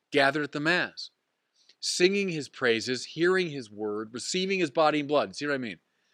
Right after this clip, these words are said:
We're like the, the denizens of Noah's Ark. And just as the doors and windows of Noah's Ark were open once the floodwaters receded and the life let out, so at the end of every Mass,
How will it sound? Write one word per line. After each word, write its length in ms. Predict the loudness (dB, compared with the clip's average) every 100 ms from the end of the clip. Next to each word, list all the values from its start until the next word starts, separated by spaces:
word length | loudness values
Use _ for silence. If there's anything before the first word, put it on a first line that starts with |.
| _ -2
We're 220 | 6 6
like 400 | 10 10 10 4 _ _ _
the, 340 | 2 4 4 0 _ _ _ _
the 160 | -6 -4
denizens 760 | -2 6 8 8 8 4 2
of 120 | -4 0
Noah's 340 | 2 2 2
Ark. 380 | 0 0 -4 _ _ _ _ _ _ _ _ _ _ _ _ _ _ _ _ _ _ _ _ _ _
And 140 | -10 2
just 320 | 6 6 8
as 520 | 8 10 8 4 -8 _ _ _ _ -6
the 120 | -6
doors 680 | -2 4 6 6 6 2 0
and 200 | -6 0
windows 380 | 0 2 -2
of 100 | -2
Noah's 280 | 0 0 4
Ark 320 | 6 6 4
were 180 | 0 0
open 420 | 6 6 6 -2 0
once 200 | -2 -2
the 100 | -4
floodwaters 600 | 2 4 4 2 0 -8
receded 460 | -2 0 0 -2 -2
and 120 | -4
the 80 | -2
life 400 | 6 8 8 4
let 260 | 2 2 4
out, 380 | 4 4 2 -6
so 420 | -2 2 4 2
at 120 | 0
the 120 | -6
end 220 | -4 -2
of 80 | 2
every 260 | 0 0 -4
Mass, 520 | 0 2 2 -2 -12